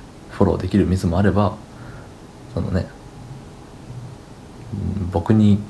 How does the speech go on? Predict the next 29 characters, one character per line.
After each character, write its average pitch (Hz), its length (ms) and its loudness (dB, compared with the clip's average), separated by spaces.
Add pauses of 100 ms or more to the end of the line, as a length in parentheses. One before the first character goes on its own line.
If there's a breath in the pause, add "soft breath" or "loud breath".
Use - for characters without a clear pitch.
(380)
結 - 180 -2
構 - 100 -2
負 - 100 -8
担 98 300 4
の 90 420 2
の 87 140 0
し - 80 -4
か 92 80 -2
か 87 100 -2
る 78 100 0
ミ 85 80 -4
ス - 140 -8
も - 80 -4
あ - 60 -6
れ 104 60 -8
ば、 - 100 -14 (1000 loud breath)
そ - 160 -4
う、 - 80 -6 (1500)
あ 90 80 6
る 95 80 0
わ 95 80 -4
け 95 80 2
で 87 60 0
す - 100 -8
よ、 - 80 -6
い - 20 -6
ろ - 100 -6
い - 60 -10
ろ。 - 60 -16